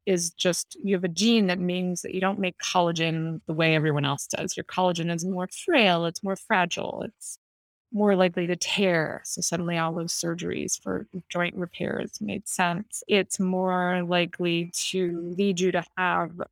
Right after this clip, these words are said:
um, dysautonomia or problem of the autonomic nervous system in which your veins don't adequately constrict, among other things, when you stand up,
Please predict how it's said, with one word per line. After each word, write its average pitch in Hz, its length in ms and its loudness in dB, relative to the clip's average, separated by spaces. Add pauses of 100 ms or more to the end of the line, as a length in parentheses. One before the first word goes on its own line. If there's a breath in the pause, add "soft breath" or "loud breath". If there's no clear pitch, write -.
(120)
um, 208 480 -2 (720)
dysautonomia 190 1080 4
or 170 180 -4
problem 180 380 0
of 170 120 -2
the 165 160 0
autonomic 180 640 2
nervous 202 460 2
system 170 600 -2
in 175 160 0
which 175 340 0 (360)
your 190 180 4
veins 185 500 4
don't 180 300 -2
adequately 175 580 0
constrict, - 800 -2 (100)
among 175 240 0
other 226 240 4
things, 170 420 0
when 175 120 -4
you 170 80 -2
stand 180 340 0
up, - 220 8